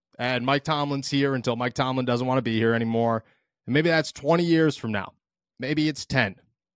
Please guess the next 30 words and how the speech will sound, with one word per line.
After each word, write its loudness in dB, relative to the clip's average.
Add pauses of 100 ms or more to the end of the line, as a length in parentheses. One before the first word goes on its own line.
(800)
Who 4
knows? -6 (1000)
But -10
that -2
clock, -4 (840)
it -4
could -8
go -2
one -2
of -2
two 0
ways. 0 (440)
And 0
with -6
Bill 4
Belichick 0
being 0
the -4
next -4
name 0
to -2
move 0
on, -2 (380)
and -10
Pete -4
Carroll 2
in -4
the -6
twenty-four 2
hours 2